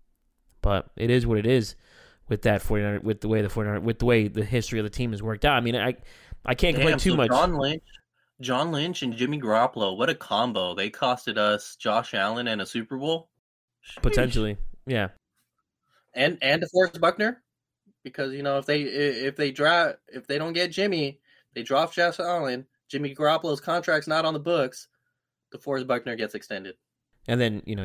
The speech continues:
Speaker 1: then you go down the real rabbit hole. You don't have Bosa, you don't have
Speaker 2: Yo, I'm gonna, I need a
Speaker 1: It's
Speaker 2: shot now. What the hell am I doing to myself?
Speaker 1: <laughs> It's a really,
Speaker 2: Oh my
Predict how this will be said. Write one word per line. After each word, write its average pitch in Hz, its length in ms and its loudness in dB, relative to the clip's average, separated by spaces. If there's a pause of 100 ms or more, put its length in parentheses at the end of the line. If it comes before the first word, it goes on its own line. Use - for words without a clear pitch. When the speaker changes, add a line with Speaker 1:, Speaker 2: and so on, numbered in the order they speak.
Speaker 1:
then 101 140 -4
you 98 60 -2
go 101 80 -2
down 95 200 -2
the 87 80 -6
real 104 260 2
rabbit 87 260 -2
hole. 87 240 -10 (220)
You 90 120 -8
don't 95 120 -6
have 95 140 -8
Bosa, 92 500 -4
you 87 60 -6
don't 92 140 -8
have 92 420 -8 (200)
Speaker 2:
Yo, 123 280 4
I'm 110 180 0
gonna, 131 160 -2 (500)
I 139 120 -2
need 165 120 6
a - 40 2
Speaker 1:
It's - 80 -4
Speaker 2:
shot 120 320 0
now. 101 200 2
What - 140 -6
the 127 100 2
hell 117 260 0
am 107 80 2
I 98 100 2
doing 135 320 2
to - 80 -8
myself? 107 400 4
Speaker 1:
<laughs> 151 40 4
It's 135 140 -2
a 131 100 4
really, 139 360 4
Speaker 2:
Oh - 60 0
my 90 160 -8